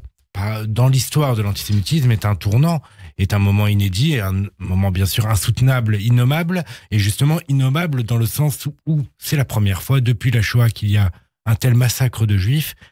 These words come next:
et c'est la première fois, euh, tout court qu'il y a lieu un massacre de juifs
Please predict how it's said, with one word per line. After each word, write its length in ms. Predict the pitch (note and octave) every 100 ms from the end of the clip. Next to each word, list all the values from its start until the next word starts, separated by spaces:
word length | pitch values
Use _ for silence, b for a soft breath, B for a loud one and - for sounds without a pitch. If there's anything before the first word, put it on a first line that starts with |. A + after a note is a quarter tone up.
| B
et 40 | A2+
c'est 140 | A2
la 100 | A2+
première 380 | - A2+ A2 F#2+
fois, 320 | B2 B2+ C3+ B _ _ _
euh, 200 | G#2 G#2+ -
tout 120 | - C#3+
court 340 | - G3 -
qu'il 240 | - B2
y 40 | A2
a 60 |
lieu 400 | A2 A2+ D#3 F3+ E3+ B _
un 100 | A2
massacre 420 | A2+ G#2+ C#3+ -
de 140 | A#2+ A2+
juifs 380 | G#2 C3 -